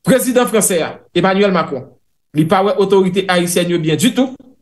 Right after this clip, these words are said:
surtout conseil présidentiel transition, hein, il reproche, il qualifie de conque parce que il révoqué, il, il, il, il qualifie yo de incapable parce que il révoqué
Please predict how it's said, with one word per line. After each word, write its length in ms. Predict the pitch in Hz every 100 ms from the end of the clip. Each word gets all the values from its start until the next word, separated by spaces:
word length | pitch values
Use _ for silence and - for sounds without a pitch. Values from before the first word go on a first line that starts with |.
| _ _ -
surtout 640 | - - 185 233 185 294
conseil 320 | 196 180 233
présidentiel 480 | 190 196 185 190 226
transition, 500 | 190 180 180 175 175
hein, 260 | 196 - - _ _ _ _ -
il 220 | 170 196
reproche, 400 | 254 254 220 - 208 - - _ _ _ _ 165
il 120 | 180
qualifie 400 | 202 185 180 170
de 100 | 156
conque 360 | 226 - - - _ -
parce 240 | 220 214
que 160 | - 220
il 120 | 196
révoqué, 760 | 180 247 254 247 220 220 - _ _ _ _ 165
il, 100 | 214
il, 420 | 220 208 185 -
il, 200 | 180 226 214
il 140 | -
qualifie 440 | 208 226 214 233 208
yo 340 | 180 - - _ _ -
de 440 | 170 196 - - -
incapable 600 | 262 262 190 214 - - _ -
parce 200 | 214 214
que 80 |
il 140 | 214 196
révoqué 800 | 190 247 214 - 208 208 -